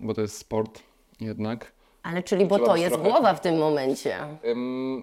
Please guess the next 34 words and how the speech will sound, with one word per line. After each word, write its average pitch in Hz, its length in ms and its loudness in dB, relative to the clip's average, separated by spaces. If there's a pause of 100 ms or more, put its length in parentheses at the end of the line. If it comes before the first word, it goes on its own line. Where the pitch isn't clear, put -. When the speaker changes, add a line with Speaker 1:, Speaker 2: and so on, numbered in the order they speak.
(120)
Speaker 1:
i, 135 240 -8
i 139 360 -4
ja 175 200 2
stojąc 160 340 -2
na 151 80 0
rozbiegu 156 440 0
raczej 147 600 0 (360)
myślę, 127 640 0
modlę 120 400 -2
się - 140 -10
o 113 120 -4
to, - 180 -14
aby, 113 600 -2 (640)
y, 117 220 0
wykorzystać 117 680 -2
to, 110 100 -6
co 101 140 -8
wypracowałem. 101 680 -8 (840)
I, 120 280 2 (260)
i 120 60 2
na 120 100 2
przykład 120 240 0
i, - 20 0 (200)
i 110 160 -8 (180)
wiele 135 260 4
razy 117 200 0
miałem 110 160 0
tak 107 120 -4
na 113 80 -2
zawodach, 110 480 -2 (120)
że 110 500 0 (320)
skoczyłem 113 520 -2
na 110 80 -2
przykład - 340 -4